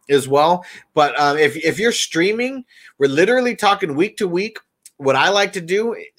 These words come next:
like, if I'm in a one Q B league, I'll have, like, three Q Bs because I'd rather pick someone up a week or two early,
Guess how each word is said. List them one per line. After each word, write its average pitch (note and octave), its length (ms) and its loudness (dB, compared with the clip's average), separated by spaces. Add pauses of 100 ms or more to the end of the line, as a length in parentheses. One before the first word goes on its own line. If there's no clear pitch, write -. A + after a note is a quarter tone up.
(320)
like, B2 280 -2 (420)
if B2+ 160 -2
I'm D#3 200 0
in E3+ 80 0
a D3 60 2
one D#3 240 -2
Q E3+ 180 -10
B D3 220 -8
league, G3+ 320 -10 (180)
I'll A#3+ 180 2
have, B3+ 340 0
like, D3+ 160 2
three G3 260 -2
Q G3+ 240 -6
Bs F3+ 440 -8 (300)
because D3 580 2 (120)
I'd F3+ 320 0
rather G#3 300 2
pick F#3+ 260 -2
someone F#3 340 -2
up F#3+ 140 -4
a E3 60 -6
week F#3 280 -4
or E3+ 120 0
two F3+ 260 -6
early, B2+ 560 -2